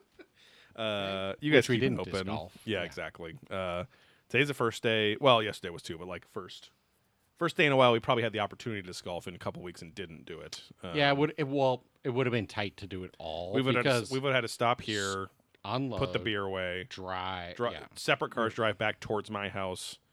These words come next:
Speaker 2: Yeah.
Speaker 1: Whatever. Which it's, it sucks because I wish we liked the Huntington course 'cause it's, it's close too. We could just go back and do
Speaker 2: If
Speaker 1: that again,
Speaker 2: McFadden
Speaker 1: but,
Speaker 2: was open.
Speaker 1: you know, maybe, <laughs> maybe we should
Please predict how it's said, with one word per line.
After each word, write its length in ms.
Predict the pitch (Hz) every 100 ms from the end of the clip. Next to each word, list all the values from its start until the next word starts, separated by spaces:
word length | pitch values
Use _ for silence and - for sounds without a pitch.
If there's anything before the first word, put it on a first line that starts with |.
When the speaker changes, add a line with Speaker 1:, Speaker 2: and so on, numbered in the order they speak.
| _
Speaker 2:
Yeah. 140 | 85 - _
Speaker 1:
Whatever. 400 | 90 85 82 90
Which 180 | 110 127
it's, 160 | 135 -
it 140 | 127
sucks 320 | - 139 135
because 560 | - 120 117 101 95 - _ _ _ _ -
I 100 | 107
wish 300 | 101 127 -
we 100 | 131
liked 400 | 120 120 123 -
the 60 |
Huntington 400 | 127 139 117 104
course 280 | 92 104 101
'cause 120 | 110
it's, 140 | 95 - 98 98 -
it's 140 | - -
close 340 | - 107 -
too. 240 | - 151 98
We 100 | 95
could 140 | 98
just 140 | 90
go 100 | -
back 200 | 95 92 -
and 60 |
do 80 | 107
Speaker 2:
If 40 |
Speaker 1:
that 180 | 95 120
again, 160 | 104 90
Speaker 2:
McFadden 280 | 117 170 175
Speaker 1:
but, 100 | 113
Speaker 2:
was 140 | 107
open. 480 | 107 95 101 101 123 -
Speaker 1:
you 120 | 101
know, 120 | 95 92 - - -
maybe, 460 | 220 294 277 262
<laughs> 40 | -
maybe 320 | 156 196 220
we 240 | 175 165
should 480 | 160 - 123 110 110